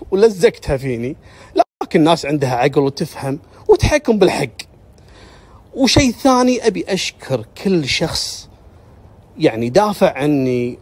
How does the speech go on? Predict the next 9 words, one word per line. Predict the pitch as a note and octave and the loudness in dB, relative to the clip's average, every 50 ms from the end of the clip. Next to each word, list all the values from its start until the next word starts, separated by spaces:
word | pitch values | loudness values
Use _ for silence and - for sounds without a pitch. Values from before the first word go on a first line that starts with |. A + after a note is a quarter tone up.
| - - - | -20 -16 -12
وما | - A#2+ G#2+ G#2+ G#2 G#2 G#2+ D3+ F3+ G#3+ | -8 -6 -4 -4 -4 -2 0 2 2 4
رضى | G#3 G3+ F#3+ E3+ F#3 F3 - - _ - F3+ | 2 2 2 2 2 2 0 -2 _ 0 0
بالظلم | D#3+ C#3+ C#3+ D#3 D#3 D3+ D3+ D3+ - - - - - - - - - - | 0 2 4 2 4 4 2 -4 -8 -12 -20 -20 -20 -20 -20 -20 -10 -2
وقال | - E3+ F3+ E3 A3+ C#4 C#4 B3+ | 0 0 2 4 4 4 4 4
الحق | A#3 F#3+ E3 - - - G3+ G#3 D#3+ - - - - - - - - | 2 2 0 -2 -2 0 0 0 0 -4 -12 -20 -20 -20 -12 -4 -2
وقص | F3+ F3+ E3 C4+ C#4+ C#4 - - - | -2 0 2 0 0 0 0 0 2
الحق | G#3 A#3+ - - D4 | 2 2 2 0 -2
من | C#4 G#3 F#3 D3+ C3 | 0 0 -2 -2 -2
نفسه. | A#2+ A2+ - - - A2+ | -4 -6 -10 -12 -12 -14